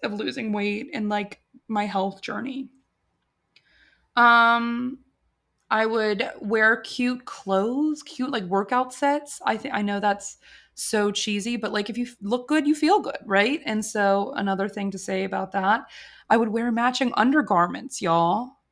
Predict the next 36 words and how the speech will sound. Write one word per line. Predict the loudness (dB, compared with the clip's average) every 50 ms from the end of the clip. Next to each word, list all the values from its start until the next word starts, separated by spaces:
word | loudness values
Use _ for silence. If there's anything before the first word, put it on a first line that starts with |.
| _ _ _ _
You | -4 -2 0
know | 0 0 2
what | 2 4 4
I'm | 4 4
saying? | 2 -2 -4 -2 -2 -2 -4 -4 -6 -8 -8 -12 _ _
If | -8 -6 -6
you | -8
feel, | -6 -2 -2 -2 -2 -2 -6 -10 -14 -8 -4
if | -4 -2 0
you | 2 2 4
look | 4 4 4 4 2 -2
good, | 0 2 2 4 6
you | 6 6
feel | 6 4 2 0 2 2 2 0 -2
good, | -2 -4 -4 -4 -6 -6
right? | -4 -2 0 0 0 2 2 0 0 -2 -4 -8 -12 -12
Right. | -10 -10 -8 -8 -8 -8 -10 -12 -16 _ _ _ _ _ -20 -20 -20 -20 _ _ _ _
Um, | 2 4 4 4 2 -2 -6
sportsy | -8 -2 -2 -2 0 0 -2 -2
hobbies. | -2 0 0 0 0 0 -2 -4 -4 -6 -6 -8 -6
So | -4 -2 -2 0
I | 0 -2 -2
got | 0 2 2 2 2
into | 0 -2 -4 -6 -6 -6 -6 -6
golf | -4 -4 -2 0 0 0 0 -2 -4 -10 -12
and | -8 -6 -4
I | -4 -4
joined | -4 -4 -6 -6 -6
a | -4
volleyball | -4 -2 -2 -2 -2 0 -2 -2 -2
league, | -4 -6 -6 -6 -8 -6 -6
like, | -6 -6 -4
o-, | -6 -6 -6
over | -6 -6 -4 -4
the | -6 -6
summer. | -6 -4 -4 -2 -2 -2 -2 -2 -4 -6